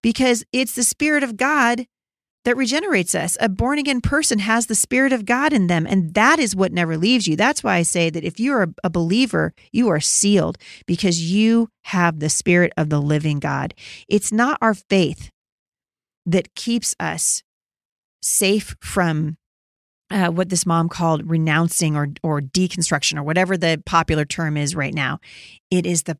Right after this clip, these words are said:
power of the Spirit of the living God in us that enables us to walk in faith in Jesus. And this is why we started Mom Strong International. This is why I keep telling people it's not enough for you guys just to go to church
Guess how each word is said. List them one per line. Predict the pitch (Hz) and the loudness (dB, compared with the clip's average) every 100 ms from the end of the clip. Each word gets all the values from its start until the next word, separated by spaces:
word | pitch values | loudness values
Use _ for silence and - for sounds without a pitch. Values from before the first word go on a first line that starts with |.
| - | -10
power | - 190 220 240 240 247 | -4 -2 0 0 0 -2
of | 143 | -4
the | 151 | -2
Spirit | - - - 190 208 220 - | -2 -2 0 2 2 0 -2
of | 170 160 | -6 -4
the | 165 | -4
living | 151 160 180 208 196 | -2 0 2 0 0
God | 170 143 135 135 175 _ _ _ | 0 0 0 -2 -6 _ _ _
in | 175 180 190 185 | 2 4 2 0
us | 147 139 - - - _ _ _ _ | -4 -2 -2 -2 -6 _ _ _ _
that | 180 151 | -2 0
enables | 151 - _ 185 196 180 151 147 | -2 -6 _ 2 2 2 0 -2
us | 160 156 - - - - - | -4 -6 -6 -8 -16 -14 -4
to | - | -2
walk | 165 156 151 147 - - _ _ | 0 0 0 0 -4 -18 _ _
in | 170 156 | -4 -2
faith | - 151 143 - | -2 -4 -4 -8
in | 156 143 | -6 -4
Jesus. | - - - - - - - - - - | -4 -6 -6 -6 -6 -8 -12 -20 -20 -4
And | 190 180 165 | 0 2 2
this | 170 214 | 2 0
is | 226 | 0
why | 202 202 | 2 2
we | 190 | 0
started | - 185 170 | 0 -2 -2
Mom | 165 156 160 | -2 -2 -2
Strong | 170 156 | -4 -4
International. | 147 156 170 - 190 180 | -4 -2 -2 -2 -2 -2
This | 170 190 214 | 0 0 0
is | 190 | 0
why | 180 | 0
I | 175 | 0
keep | - 175 | -2 -4
telling | 180 165 | -2 -2
people | - 175 - | -4 -6 -4
it's | 180 - | -4 0
not | 185 196 262 | 2 2 2
enough | 254 240 269 | 2 2 0
for | - | 0
you | 190 | 2
guys | 170 165 165 | 2 2 0
just | 170 - | -2 -4
to | |
go | 156 165 | -2 0
to | 202 | 0
church | 196 226 233 214 - | -2 0 2 2 -2